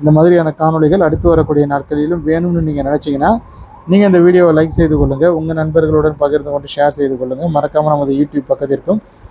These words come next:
முகநூல் பக்கத்திற்கும் சப்ஸ்கிரைப் மற்றும் ஃபாலோ செய்து வைத்துக் கொள்ளுங்க. வானிலை தொடர்பான மேலும் பல பல சுவாரஸ்யமான தகவல்களுடன் அடுத்தடுத்த வீடியோஸ்ல உங்கள் அனைவரையும் சந்திக்கிறேன்.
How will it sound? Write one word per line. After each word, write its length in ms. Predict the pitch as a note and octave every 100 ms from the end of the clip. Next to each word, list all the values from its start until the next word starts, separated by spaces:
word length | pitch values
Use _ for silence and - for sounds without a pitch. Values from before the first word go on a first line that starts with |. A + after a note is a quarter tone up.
| _ D#3
முகநூல் 320 | E3+ E3 C#3+
பக்கத்திற்கும் 540 | C#3 C#3+ C3+ C3 G3+ A3
சப்ஸ்கிரைப் 500 | - C#3+ - D#3+ D#3+
மற்றும் 340 | C#3+ F3+ F3+ D3+
ஃபாலோ 180 | D3+
செய்து 300 | D3 C#3+ D3+
வைத்துக் 300 | E3 C#3 C#3+
கொள்ளுங்க. 260 | C3 B2+ C#3+ G#3 _ _ _ _
வானிலை 320 | C#3 D3+ D#3 D3
தொடர்பான 520 | D3 C#3 C#3 D3 F3+
மேலும் 380 | C#3+ D3+ F3+ F#3+
பல 200 | - D3
பல 320 | D3 D3 D3+ C3+
சுவாரஸ்யமான 840 | - D3 D3 C#3 D3+ D3 D3+ D3 -
தகவல்களுடன் 800 | C#3 C#3 C#3 C#3 B2+ B2 C#3 A3 - - - -
அடுத்தடுத்த 500 | D3+ F3 F3 E3 F3
வீடியோஸ்ல 500 | D#3 D3+ C#3+ C3+ F3
உங்கள் 300 | G3+ D#3 C#3+
அனைவரையும் 520 | C#3 D3 D3 D3+ E3
சந்திக்கிறேன். 540 | D#3 C3+ C3+ C3+ D3